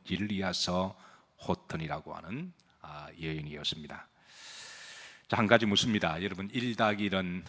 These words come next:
뭘까요? 예, 여러분, 우리의 수준은 그것밖에 안 되나요? <laughs> 자, 일 더하기 일은,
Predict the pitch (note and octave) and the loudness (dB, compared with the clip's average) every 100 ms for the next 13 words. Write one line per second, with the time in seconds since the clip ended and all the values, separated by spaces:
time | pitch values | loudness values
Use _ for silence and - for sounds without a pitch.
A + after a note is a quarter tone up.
0 | - D#2+ F#2 - D2 D2 D2 - - _ | -10 -4 -2 -2 -4 -4 -8 -14 -20 _
1 | _ _ _ _ _ _ _ _ _ - | _ _ _ _ _ _ _ _ _ -20
2 | _ D#2+ D2+ D2+ D#2 D#2+ G#2 _ _ _ | _ -16 -14 -14 -16 -18 -20 _ _ _
3 | - - - G2+ F#2 F#2+ A2 A#2 G#2+ A2 | -20 -18 -8 -6 -4 2 4 4 2 -2
4 | F#2+ G2 F#2+ F#2+ F2 G#2 - G#2+ F#2+ F2 | -2 -2 -4 -8 -6 -2 0 0 -2 -6
5 | E2+ D#2+ D#2+ F#2+ - - - - - - | -6 -10 -14 -18 -20 -20 -20 -20 -20 -20
6 | _ _ _ _ _ - - - G2+ G#2 | _ _ _ _ _ -20 -14 0 2 4
7 | G#2+ G#2+ G#2+ G2+ F#2+ G2 G2 F#2 F2+ | 2 2 2 2 0 -2 -2 -2 -6